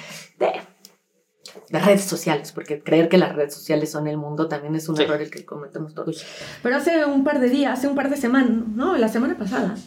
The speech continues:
Speaker 1: en el programa de radio busqué a una... Eh, en la mañana venía en el coche y estaba escuchando un podcast de, de la situación de Perú, que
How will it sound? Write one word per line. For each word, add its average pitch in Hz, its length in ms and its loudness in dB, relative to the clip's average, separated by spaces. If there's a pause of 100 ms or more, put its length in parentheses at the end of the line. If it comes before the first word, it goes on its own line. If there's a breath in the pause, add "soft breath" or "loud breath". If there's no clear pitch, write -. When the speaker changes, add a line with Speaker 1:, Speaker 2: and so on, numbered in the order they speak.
(400 loud breath)
Speaker 1:
en 202 140 -6
el 196 100 0
programa 226 380 2
de - 40 4
radio 233 540 4
busqué 196 400 0
a 208 80 4
una... 202 360 2
Eh, 240 340 2
en 214 100 6
la 208 80 8
mañana 247 300 8
venía 214 180 6
en 220 80 6
el 226 100 2
coche 311 320 0
y 269 60 2
estaba 190 240 2
escuchando 196 460 0
un 196 160 2
podcast 247 580 0
de, - 500 -4
de 170 140 0
la 165 80 0
situación 170 380 4
de 190 80 6
Perú, 254 440 2
que 143 160 -4